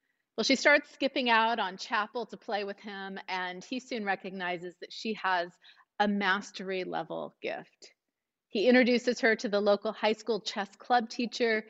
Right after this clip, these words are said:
who invites her to play with his students, and she beats them all. Beth becomes obsessed with chess.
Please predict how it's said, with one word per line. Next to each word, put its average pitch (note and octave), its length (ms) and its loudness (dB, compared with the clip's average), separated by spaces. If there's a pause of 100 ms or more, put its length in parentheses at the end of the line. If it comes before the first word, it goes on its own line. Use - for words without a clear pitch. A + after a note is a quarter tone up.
(280)
who A#3 60 2
invites G#3+ 440 4
her D4 360 2
to C4 160 -10
play G#3 580 -2 (220)
with G3+ 140 -6
his G#3 160 -6
students, G#3+ 640 -4 (100)
and G3+ 140 -4
she G#3+ 180 -4
beats A3 460 -4 (180)
them F3+ 240 -8
all. - 360 -8 (800)
Beth A#3 300 2
becomes G#3+ 760 0 (140)
obsessed - 880 -4 (100)
with - 300 -10
chess. - 320 -10